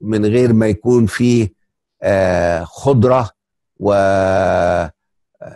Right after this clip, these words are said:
و... وثمار و... و، وأكسجين و، اللي هي معطيات الجنة؟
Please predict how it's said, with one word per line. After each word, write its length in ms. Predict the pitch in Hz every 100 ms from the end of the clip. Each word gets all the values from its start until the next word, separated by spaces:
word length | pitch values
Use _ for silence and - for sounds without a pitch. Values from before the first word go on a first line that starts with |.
| - - -
و... 340 | - 87 85 80 78
وثمار 800 | 87 - 95 135 143 135 127 92 - _ _ _
و... 100 | 92 95 92 92 90 85 80 65 64
و، 160 | 78 85 76 76 76 78
وأكسجين 960 | 92 87 113 - 117 104 147 151 135 107 - _ _ -
و، 220 | 104 104 - -
اللي 180 | 110 139
هي 120 | 165
معطيات 420 | 139 127 143 120
الجنة؟ 360 | 107 120 110